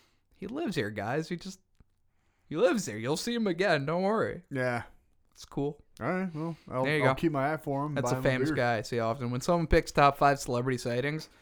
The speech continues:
Speaker 1: which honestly, I g-, I got my five. I'm ready.
Speaker 2: Yeah.
Speaker 1: I'm ready. Someone's gonna pick that one. I'm ready.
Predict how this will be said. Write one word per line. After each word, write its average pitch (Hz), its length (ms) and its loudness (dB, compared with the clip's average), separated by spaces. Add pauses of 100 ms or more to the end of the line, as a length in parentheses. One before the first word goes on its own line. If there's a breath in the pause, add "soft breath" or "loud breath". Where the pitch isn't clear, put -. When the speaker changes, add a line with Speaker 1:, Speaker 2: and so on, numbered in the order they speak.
(240 soft breath)
Speaker 1:
which 135 260 0
honestly, 160 600 2 (280 soft breath)
I 123 140 0
g-, 127 100 -4 (100)
I 131 120 2
got 170 220 10
my 131 100 0
five. 123 420 0
I'm 131 160 -2
ready. 117 360 0 (260)
Speaker 2:
Yeah. 202 180 0
Speaker 1:
I'm 139 80 2
ready. 123 160 2
Someone's 139 320 0
gonna 139 140 4
pick - 280 -2
that 147 140 2
one. 175 220 0 (120)
I'm 117 180 -6
ready. 104 300 -6